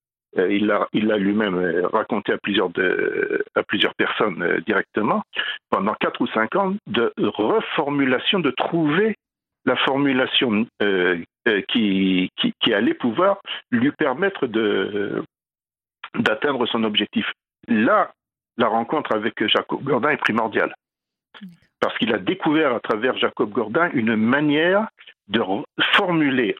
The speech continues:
en français, en français, euh, en français universitaire, disait Manitou même, en français universitaire, les enseignements qu'il avait reçus, lui,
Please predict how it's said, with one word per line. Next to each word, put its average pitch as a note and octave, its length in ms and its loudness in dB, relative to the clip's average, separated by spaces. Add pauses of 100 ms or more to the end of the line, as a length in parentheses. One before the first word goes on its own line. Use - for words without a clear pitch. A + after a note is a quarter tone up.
en D3+ 100 0
français, E3+ 480 -2 (1120)
en D#3 80 0
français, G3 580 0 (540)
euh, G#2+ 320 4 (100)
en C3 120 0
français C#3 260 -4
universitaire, C3 680 0
disait G#2+ 240 -2
Manitou F2 400 -4
même, E2+ 160 -6 (640)
en C#3 80 2
français D3+ 420 -2
universitaire, D3+ 920 0 (540)
les D3 440 2
enseignements E3 420 0
qu'il C#3+ 180 0
avait C3+ 160 0
reçus, B2+ 340 0
lui, F#3 460 2